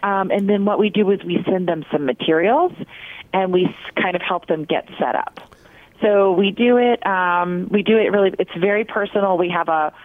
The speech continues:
somebody on our, on my, the, my team who is the Daughterhood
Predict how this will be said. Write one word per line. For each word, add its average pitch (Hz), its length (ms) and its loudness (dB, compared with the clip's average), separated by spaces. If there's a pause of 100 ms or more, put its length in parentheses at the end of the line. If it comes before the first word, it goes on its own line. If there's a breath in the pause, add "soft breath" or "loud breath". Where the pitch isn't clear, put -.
(480 loud breath)
somebody 190 260 0
on 175 120 0
our, 170 140 -2 (220)
on 175 140 -2 (140)
my, 156 360 0 (140)
the, 160 140 0 (180)
my 156 120 -2
team 202 420 0
who 165 500 4 (140)
is 156 440 2
the 151 100 0
Daughterhood 160 440 -2